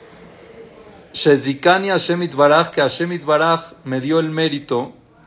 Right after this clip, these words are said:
limtzot varim gedolim, de conseguir cosas muy grandes, mebarerim et hashelot sheikam-, sheikdamnu, que van a aclarar las preguntas que habíamos hecho, las cuatro preguntas que habíamos hecho,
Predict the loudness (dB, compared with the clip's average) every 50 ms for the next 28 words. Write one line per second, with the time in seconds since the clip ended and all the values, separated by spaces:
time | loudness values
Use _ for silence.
0 | _ _ _ _ _ _ _ -8 -6 -4 -4 -4 -2 -2 0 0 0 0 2 2
1 | 2 2 0 -2 0 2 2 4 4 4 2 2 0 -2 -4 -6 -10 -14 -18 -20
2 | -20 -20 -20 _ _ _ _ _ _ _ _ _ _ _ -6 -6 -6 -4 -2 -2
3 | -2 -2 -2 -2 0 0 0 0 0 -2 -2 0 0 -2 -2 -2 -4 -4 -2 -2
4 | 0 0 0 0 0 0 0 -2 -2 -4 -4 -4 -6 -10 -18 -18 _ -6 -2 -2
5 | 0 2 2 2 2 2 0 0 -2 -4 -4 -4 -2 -2 -2 0 -2 -2 0 0
6 | -2 -4 -4 -6 -8 -8 -4 0 0 0 0 0 -4 -10 -10 -8 -8 -6 -6 -6
7 | -2 -2 -2 -2 -2 -4 -8 -8 -4 0 2 2 2 2 0 -4 -8 -18 -20 -20
8 | -20 -20 -20 -20 -10 -4 0 0 0 0 -2 -4 -2 0 2 4 4 4 2 2
9 | 0 -2 -2 -2 -4 -2 -2 -2 -2 -2 -2 -2 -2 -2 -2 0 0 0 0 -2
10 | -2 -4 -4 -4 -4 -4 -4 -4 -6 -6 -6 -4 -4 -4 -4 -4 -6 -6 -4 -4
11 | -4 -2 -2 -4 -2 0 0 2 2 2 0 -2 -2 -2 -2 -2 -2 -2 -2 -2
12 | -2